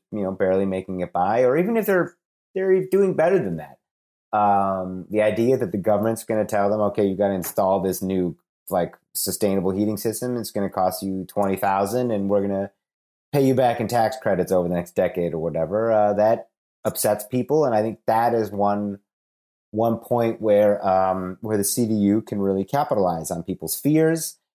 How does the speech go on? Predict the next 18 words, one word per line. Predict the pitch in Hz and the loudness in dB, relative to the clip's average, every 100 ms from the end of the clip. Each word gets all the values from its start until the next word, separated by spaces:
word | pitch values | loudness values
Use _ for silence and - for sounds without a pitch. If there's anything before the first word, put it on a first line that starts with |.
| - | -6
and | 120 123 123 | -2 0 0
on | |
the | 107 | 0
general | 87 120 127 | 0 0 0
perception | 123 101 120 117 - | -2 -4 -2 -2 -4
of | 113 | -2
the | 90 | -4
Greens | 80 98 101 110 113 107 | -2 0 0 0 0 0
as | 90 85 | -2 -2
just | 92 - | -8 -6
kind | 95 92 | -4 -2
of, | 87 80 - _ _ _ _ _ _ - | -2 -4 -10 _ _ _ _ _ _ -10
and | 92 | -8
it's, | 87 - | -8 -10
it's | - - 95 | -16 -10 -4
not | 95 101 - _ _ _ _ _ | -2 -2 -4 _ _ _ _ _
a | 87 | -6
lie, | 80 85 95 73 | -4 -2 -2 -4